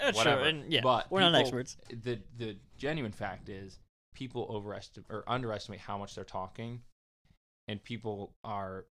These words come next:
Speaker 2: very annoyed when they don't get to talk.
Speaker 1: Yeah.
Speaker 2: So, do both.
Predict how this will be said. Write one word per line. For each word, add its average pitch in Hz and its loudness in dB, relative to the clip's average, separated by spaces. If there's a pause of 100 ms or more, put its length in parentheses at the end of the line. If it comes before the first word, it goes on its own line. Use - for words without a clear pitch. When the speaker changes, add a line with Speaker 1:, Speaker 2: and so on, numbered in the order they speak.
(160)
Speaker 2:
very 113 -2
annoyed 98 -8
when 95 -10
they 90 -12
don't 92 -12 (100)
get - -18 (100)
to - -20
talk. - -18 (140)
Speaker 1:
Yeah. 127 4 (120)
Speaker 2:
So, 107 -4
do 117 -4
both. - -10